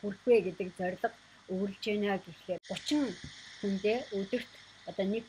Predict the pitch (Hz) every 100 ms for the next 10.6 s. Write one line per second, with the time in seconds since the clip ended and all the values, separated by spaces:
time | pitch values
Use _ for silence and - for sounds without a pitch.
0 | - 185 185 - - - - 202 - -
1 | - 202 190 240 226 160 - 175 - 190
2 | - 185 175 170 - - - 160 - 190
3 | 202 208 226 160 196 240 214 175 - -
4 | - 170 151 - 165 160 - - - -
5 | 170 - - - 220 240 170 160 165 -
6 | 185 180 175 170 - - - 170 165 -
7 | 269 - 165 - 190 - 214 214 - 202
8 | - - - 180 214 226 208 - 165 -
9 | - 214 269 - - - 185 190 190 175
10 | - 190 202 233 -